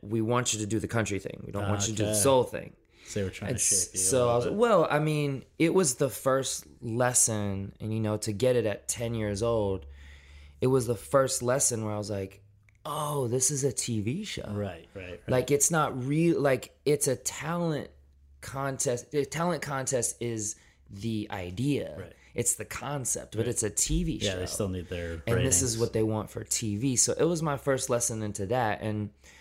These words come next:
Speaker 1: I remember me and my mom saying, "Well, you know,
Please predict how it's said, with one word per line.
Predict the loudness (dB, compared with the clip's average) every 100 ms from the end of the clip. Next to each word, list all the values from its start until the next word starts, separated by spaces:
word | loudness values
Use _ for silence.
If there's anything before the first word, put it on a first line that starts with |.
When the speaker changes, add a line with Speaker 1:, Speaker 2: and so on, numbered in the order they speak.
| -20 -20 -20 _ 2
Speaker 1:
I | 4
remember | 6 4 4 2
me | 2
and | 0 -4 -6 -8
my | -4 -2 -2
mom | -2 -2 0
saying, | 0 0 -2
"Well, | 0 2 2 0 -4 _ -18 -10
you | -4
know, | -2 0 0 -2